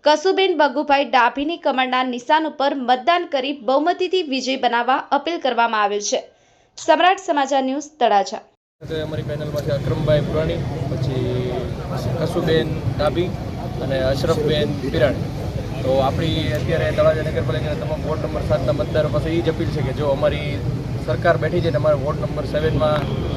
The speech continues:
Speaker 2: જે અમે કાર્યાલય ખોલ્યું હતું ત્યારે બધા જે આશીર્વાદ આવીને અમને જે પધાર્યા હતા અહીંયા, એ જોઈને તમને લાગ્યું જ તો અમે જીતી ગયા છીએ. પણ અત્યારે અમારી બધા સાથે એક નમ્ર અપીલ છે કે તળાજામાં હાઈએસ્ટમાં હાઈએસ્ટ લીડે વોર્ડ નંબર સાતના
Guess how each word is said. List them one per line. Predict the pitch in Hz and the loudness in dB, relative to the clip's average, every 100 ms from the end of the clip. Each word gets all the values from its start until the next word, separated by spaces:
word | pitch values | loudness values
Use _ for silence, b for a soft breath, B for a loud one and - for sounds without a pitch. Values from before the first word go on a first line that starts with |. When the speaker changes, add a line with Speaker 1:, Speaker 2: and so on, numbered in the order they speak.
| 147 165 | -2 0
Speaker 2:
જે | 160 156 | 0 0
અમે | 143 - 160 156 151 | 0 0 2 4 4
કાર્યાલય | 143 151 160 | 2 0 0
ખોલ્યું | 147 160 170 | -2 -2 0
હતું | 170 | 2
ત્યારે | 151 151 | 2 2
બધા | 156 151 | 2 0
જે | 151 | 2
આશીર્વાદ | 139 - 151 151 | 2 0 0 2
આવીને | 147 - | 2 2
અમને | 143 151 | 0 -2
જે | |
પધાર્યા | - 151 170 175 | -2 4 6 6
હતા | 151 - | 4 2
અહીંયા, | 147 147 | -2 -4
એ | 123 | -4
જોઈને | 131 147 151 | -4 -4 -4
તમને | 151 156 | -4 -4
લાગ્યું | 165 175 | -2 -2
જ | 170 | -2
તો | 180 | 0
અમે | 156 | 0
જીતી | 156 160 | -2 -2
ગયા | 143 | -4
છીએ. | 139 156 - - - - | -4 -6 -6 -6 -4 -2
પણ | 131 | 0
અત્યારે | 135 156 156 | 0 0 0
અમારી | 160 160 | 0 -4
બધા | 156 170 | 0 0
સાથે | 160 160 | 0 -2
એક | 127 147 | -2 -2
નમ્ર | 156 | 0
અપીલ | 156 147 170 | 0 2 0
છે | 160 | 0
કે | 156 | -2
તળાજામાં | 143 156 151 143 123 | 0 0 0 -2 0
હાઈએસ્ટમાં | 135 160 151 156 139 | 2 0 0 0 2
હાઈએસ્ટ | 147 160 | 2 0
લીડે | 160 139 | -2 0
વોર્ડ | 135 151 | 2 2
નંબર | 147 143 | 2 0
સાતના | 139 151 143 147 | 2 2 2 2